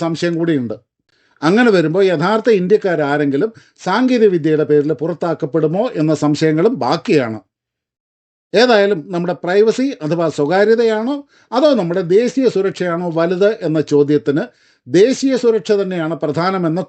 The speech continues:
കോടതികളും സർക്കാരും വ്യക്തമാക്കി കഴിഞ്ഞു. ഏതായാലും അദൃശ്യമായ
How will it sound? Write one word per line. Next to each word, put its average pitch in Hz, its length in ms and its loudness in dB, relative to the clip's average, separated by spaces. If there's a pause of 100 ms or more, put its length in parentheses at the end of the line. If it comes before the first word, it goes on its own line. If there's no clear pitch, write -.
കോടതികളും 170 640 2
സർക്കാരും 180 520 -2
വ്യക്തമാക്കി 143 580 -2
കഴിഞ്ഞു. 120 280 0 (1160)
ഏതായാലും 202 520 2 (400)
അദൃശ്യമായ 226 560 0